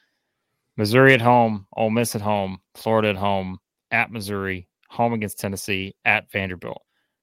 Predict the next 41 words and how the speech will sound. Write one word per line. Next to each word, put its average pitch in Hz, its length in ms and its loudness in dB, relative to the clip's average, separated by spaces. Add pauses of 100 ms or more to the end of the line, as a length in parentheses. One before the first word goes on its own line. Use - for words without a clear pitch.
(360)
I 147 60 2
mean, 143 160 6
I'm 202 160 8
not 170 160 6
saying 151 160 2
it's 123 80 -2
gonna 123 140 0
happen, 135 480 2 (280)
but 110 280 4 (240)
would 135 160 6
I 160 100 8
be 147 160 0
stunned 120 300 0
if 107 80 -6
A 113 100 2
and 107 80 0
M 104 80 -2
goes 98 180 -6
six - 220 -8
and - 80 -10
oh? - 220 -16 (640)
I 123 160 4
would 117 160 0
not 95 180 -4
be 67 100 -18
stunned. - 320 -20 (680)
Um, 92 520 -4 (760)
I 104 160 -2
really 113 260 2
wouldn't. 101 360 -2
<laughs> 92 120 -6
And 110 200 0
I, 117 160 2
again, 117 160 2
I 110 80 2
don't 147 100 2
know 147 80 2
if 143 60 -2
it's 131 80 -8
gonna 131 160 0
happen, 139 380 0